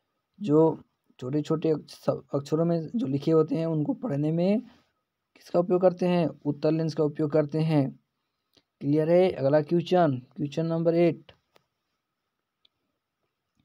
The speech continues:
प्रकाश का परावर्तन किसे कहते हैं?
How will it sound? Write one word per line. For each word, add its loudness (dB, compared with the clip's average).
प्रकाश -4
का 0
परावर्तन 2
किसे -6
कहते -4
हैं? 0